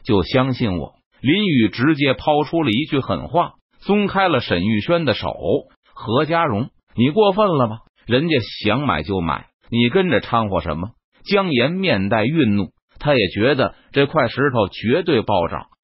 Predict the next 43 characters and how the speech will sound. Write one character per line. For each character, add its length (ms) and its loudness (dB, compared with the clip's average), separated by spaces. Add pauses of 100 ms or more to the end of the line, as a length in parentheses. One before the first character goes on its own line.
所 200 2
以 60 2
不 300 2
希 200 0
望 240 0
被 160 2
李 400 -2
俊 200 0
义 100 -2
拿 240 0
到。 180 -6 (300)
林 240 2
宇 180 0
没 240 -2
再 140 0
说 260 -2
话， 200 -8 (300)
他 140 0
方 300 0
才 160 0
那 160 -2
句 140 -4
话 280 0 (160)
分 300 0
量 200 0
已 200 -6
经 220 -4
够 240 -4
重 220 -4
了， 120 -16 (320)
剩 380 0
下 300 0
的 220 -6 (160)
只 240 0
能 220 2
沈 240 -2
玉 100 -2
轩 240 -2
自 240 -4
己 160 -4
抉 260 -2
择 120 -4
了。 260 0